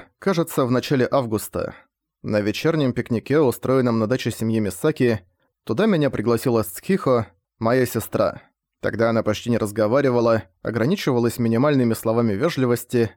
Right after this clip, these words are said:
хрупкое телосложение, очень бледная кожа. Тихая и немного грустная, не похоже, чтобы тот вечер доставлял ей удовольствие.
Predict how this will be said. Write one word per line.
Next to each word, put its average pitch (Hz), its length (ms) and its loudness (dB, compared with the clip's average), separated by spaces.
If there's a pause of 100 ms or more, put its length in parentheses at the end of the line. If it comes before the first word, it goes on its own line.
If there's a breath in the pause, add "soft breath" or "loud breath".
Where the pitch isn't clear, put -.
(280)
хрупкое 170 480 -2
телосложение, 113 880 0 (180)
очень 120 360 0
бледная 113 400 2
кожа. 104 520 -2 (460)
Тихая 143 440 0
и 127 40 4
немного 120 340 2
грустная, 120 680 0 (280)
не 202 80 2
похоже, 202 400 0
чтобы 113 300 -2
тот 117 160 -2
вечер 117 280 0
доставлял 117 460 0
ей 117 160 2
удовольствие. 113 800 -2